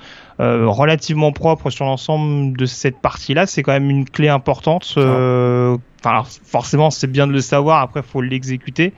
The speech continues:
Speaker 1: Mais c'est vrai que on a vu que,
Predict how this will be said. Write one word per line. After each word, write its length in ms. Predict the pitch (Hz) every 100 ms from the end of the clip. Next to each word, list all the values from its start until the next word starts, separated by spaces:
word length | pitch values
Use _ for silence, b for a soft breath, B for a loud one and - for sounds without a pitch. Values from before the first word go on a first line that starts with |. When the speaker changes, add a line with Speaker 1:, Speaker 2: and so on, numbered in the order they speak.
| B B B -
Speaker 1:
Mais 180 | 117 113
c'est 160 | -
vrai 200 | 117 156
que 680 | 180 - 139 127 127 127 127 131
on 420 | 127 123 127 127
a 100 | 123
vu 240 | 131 180
que, 340 | - 147 135